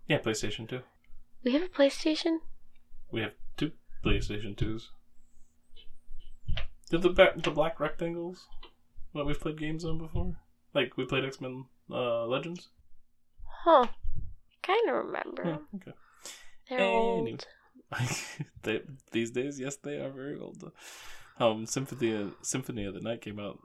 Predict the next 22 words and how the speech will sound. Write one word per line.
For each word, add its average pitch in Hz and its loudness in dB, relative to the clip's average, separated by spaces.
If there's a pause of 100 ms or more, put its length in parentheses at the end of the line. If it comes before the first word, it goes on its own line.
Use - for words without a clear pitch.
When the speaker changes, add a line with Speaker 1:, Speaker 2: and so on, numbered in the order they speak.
(140)
Speaker 1:
in 101 -6
the 104 -12
late 107 -8
nineties, 110 -8
I 98 -12
believe, 117 -8 (140)
so. - -10 (360)
Speaker 2:
Imagine 277 0
how 285 2
my 233 4
kids 233 -2
are 226 2
gonna 226 0
think 233 -2
of - -8
Switches. - -10 (300)
Maybe 247 -4
they'll 233 -2
be - -8
old. - -14 (260)
Speaker 1:
Yep. 101 -8 (720)
And, 135 6